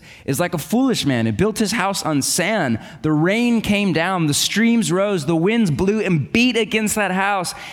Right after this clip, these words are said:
and it fell with a great crash." When Jesus had finished saying these things, the crowd was amazed at his teaching, because he taught as one who had authority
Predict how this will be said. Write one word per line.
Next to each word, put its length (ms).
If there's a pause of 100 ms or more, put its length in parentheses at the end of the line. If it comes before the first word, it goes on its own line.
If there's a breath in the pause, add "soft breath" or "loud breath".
and 160
it 100
fell 720 (200 loud breath)
with 200
a 140
great 680 (480)
crash." 760 (1700)
When 160
Jesus 380
had 140
finished 400
saying 320
these 260
things, 600 (240 soft breath)
the 80
crowd 680
was 140
amazed 720
at 140
his 180
teaching, 520 (600 soft breath)
because 360
he 120
taught 320
as 160
one 200
who 80
had 160
authority 840